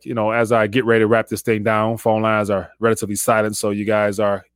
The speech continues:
enjoying the chat and me ranting, so that's fine. But I was actually, I was in Revelations twelve today, and I was actually, you know, led in that direction. Uh,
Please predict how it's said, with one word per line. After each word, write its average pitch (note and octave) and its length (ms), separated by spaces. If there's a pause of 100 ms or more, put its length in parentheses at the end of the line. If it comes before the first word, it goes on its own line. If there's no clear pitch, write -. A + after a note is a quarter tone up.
(140)
enjoying A2 360
the G2+ 60
chat A2+ 360
and G#2 200
me G#2+ 120
ranting, G#2+ 360
so G#2 120
that's G2+ 160
fine. F#2 340 (380)
But B2 100
I B2+ 80
was B2+ 120
actually, C3+ 400
I A2+ 200
was A2 140
in G#2 60
Revelations A#2+ 540
twelve G#2+ 360
today, F2+ 440 (640)
and A2+ 380
I A2+ 60
was G#2+ 180
actually, A2+ 400
you C3+ 100
know, A#2 140
led B2 220
in A#2+ 60
that B2 140
direction. A2+ 580 (340)
Uh, G2 440